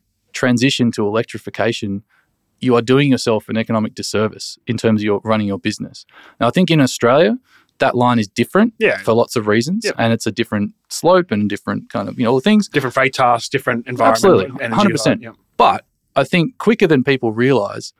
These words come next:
Speaker 1: that worth it line will change pretty quickly, and a lot of operators will have to wrestle with, "I'm leaving money on the table unless I do this quite quickly."
Speaker 2: I think the hard part about the worth it line is the jump.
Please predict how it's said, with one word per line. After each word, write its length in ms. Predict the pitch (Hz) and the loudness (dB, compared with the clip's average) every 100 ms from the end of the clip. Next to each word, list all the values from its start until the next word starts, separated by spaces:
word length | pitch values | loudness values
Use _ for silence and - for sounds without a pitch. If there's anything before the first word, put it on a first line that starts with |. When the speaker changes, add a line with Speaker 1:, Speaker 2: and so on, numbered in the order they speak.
| _ - | _ -2
Speaker 1:
that 220 | 156 - | -2 -2
worth 360 | 113 110 123 - | -2 0 2 2
it 120 | 156 | 0
line 340 | 143 147 180 | 2 2 2
will 180 | 139 120 | 2 0
change 600 | - 123 117 107 107 - _ | 0 -2 -2 -2 -4 -12 _
pretty 180 | 110 98 | -6 -2
quickly, 500 | - 127 90 95 107 _ _ - | 0 -2 -2 -10 -10 _ _ -4
and 300 | 127 120 113 - _ _ _ - | 0 0 0 -6 _ _ _ -4
a 60 | 123 | 0
lot 120 | 147 | 2
of 220 | 135 - _ | 0 -8 _
operators 520 | - 135 - 123 113 110 | -2 -2 2 2 2 -2
will 80 | |
have 220 | 110 123 - | -2 -2 -2
to 200 | 117 107 113 - _ _ _ - | -6 -6 -18 -20 _ _ _ -2
wrestle 400 | 135 175 - 170 | 0 2 2 2
with, 400 | 107 95 131 - _ _ _ _ _ _ _ _ _ _ _ | 0 -4 -8 -10 _ _ _ _ _ _ _ _ _ _ _
"I'm 220 | 131 147 | 0 2
leaving 200 | 143 131 | 4 4
money 160 | 127 120 | 2 0
on 80 | 113 | -2
the 60 | |
table 200 | 117 110 | -2 -2
unless 360 | 110 113 117 117 | -4 -6 -6 -4
I 80 | 104 | -4
do 160 | 101 | -4
this 300 | 104 92 - - _ _ _ | -6 -8 -12 -20 _ _ _
quite 160 | - 98 | -6 -4
quickly." 320 | 104 - - _ _ _ - | -4 -8 -16 _ _ _ -4
Speaker 2:
I 80 | 123 | 0
think 120 | 180 | 2
the 60 | 120 | 2
hard 260 | 123 135 | 2 0
part 160 | 135 117 | 0 0
about 200 | 113 - | -2 -6
the 80 | 104 | -10
worth 420 | 101 110 127 - | -6 -2 0 -2
it 120 | 120 | -8
line 320 | 110 110 131 | -4 -2 0
is 100 | 139 | 0
the 100 | 110 | -4
jump. 300 | 110 110 101 | -6 -6 -8